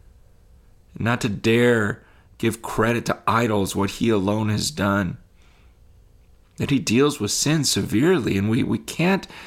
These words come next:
we can't just overlook and, and breeze through some of these passages. And in verse thirty, the very next verse, it says, "The next day Moses said to the people,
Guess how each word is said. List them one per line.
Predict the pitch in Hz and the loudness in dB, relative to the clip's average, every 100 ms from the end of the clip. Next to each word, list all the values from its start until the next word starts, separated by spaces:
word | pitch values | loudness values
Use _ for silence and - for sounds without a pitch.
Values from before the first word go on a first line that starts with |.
| - - | -20 -16
we | - | -14
can't | - 160 175 | -4 -2 0
just | 147 - | 0 0
overlook | - 135 156 143 101 127 143 - | 0 0 2 0 2 0 0 -4
and, | 104 101 82 | -4 -4 -4
and | 87 92 | -4 -4
breeze | 90 123 147 - | 0 2 2 0
through | 117 139 | 0 0
some | 123 - 104 | 0 -2 -2
of | 98 | -2
these | 101 | -2
passages. | - - 110 151 - - - - - - - - _ - - - - _ _ - - - - - - - - _ _ - _ _ - | -4 -6 -4 -2 -6 -8 -8 -8 -10 -12 -20 -20 _ -20 -20 -20 -20 _ _ -20 -20 -20 -20 -20 -20 -20 -20 _ _ -20 _ _ -4
And | - | 0
in | 135 | 2
verse | 110 117 - | 4 2 2
thirty, | 107 135 | 2 2
the | 123 | 4
very | 104 120 | 2 2
next | 123 - | 0 -2
verse, | 117 143 135 | 4 4 4
it | 104 | 0
says, | - 123 - - - - | 0 -2 -2 -12 -12 -2
"The | 123 | 2
next | 139 - | 2 4
day | 151 | 4
Moses | 135 117 123 151 147 120 - | 4 4 6 6 4 2 0
said | - 143 151 | 2 4 4
to | 117 | 2
the | 107 | -4
people, | 101 - 151 - 120 101 | -4 -2 0 2 0 0